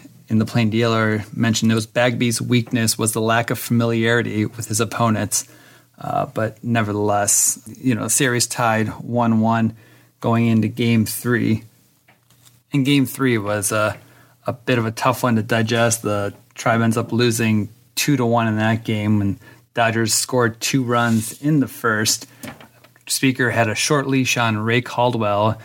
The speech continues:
'cause in that first, he only went a third of an inning. In that first inning, he walked Ivy Olson. Uh,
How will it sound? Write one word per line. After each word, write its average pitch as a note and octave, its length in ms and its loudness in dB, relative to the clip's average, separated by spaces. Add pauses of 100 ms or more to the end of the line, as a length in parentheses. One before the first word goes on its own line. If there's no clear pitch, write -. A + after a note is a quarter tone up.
(220)
'cause - 140 -18
in B2+ 80 0
that A2+ 220 0
first, - 560 -2
he C#3+ 100 0
only C3+ 160 2
went B2 340 0
a A#2+ 80 -10
third B2 280 0
of G#2+ 60 0
an G#2+ 100 2
inning. G#2+ 400 0
In G#2+ 80 -4
that A2+ 180 0
first - 360 -2
inning, A#2 360 2 (300)
he A#2 160 -10
walked A#2+ 340 0
Ivy A#2 320 0
Olson. A2+ 880 0
Uh, - 260 0